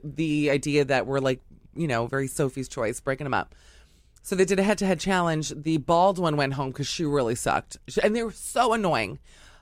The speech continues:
But then there was a cheating scandal this week, which was very good 'cause they really did, they cheated. So the ponytailed one, actually both of them,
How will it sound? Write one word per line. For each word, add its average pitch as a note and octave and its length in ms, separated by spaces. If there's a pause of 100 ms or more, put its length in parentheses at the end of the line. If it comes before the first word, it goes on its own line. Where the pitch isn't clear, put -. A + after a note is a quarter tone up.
But E3 120
then D#3+ 140
there D#3+ 80
was C#3+ 100
a D3 60
cheating G#3 440
scandal C3 380
this D#3+ 240
week, A2 300
which B2 160
was B2+ 160
very D3 360
good F#2+ 320 (680)
'cause D#3 140
they E3 120
really F#3+ 200
did, F#3 200 (120)
they E3+ 220
cheated. E3+ 380
So C#3+ 320
the C#3+ 440 (500)
ponytailed A3 500
one, C#3+ 100
actually D3 240
both F3 180
of F#3 60
them, C3 180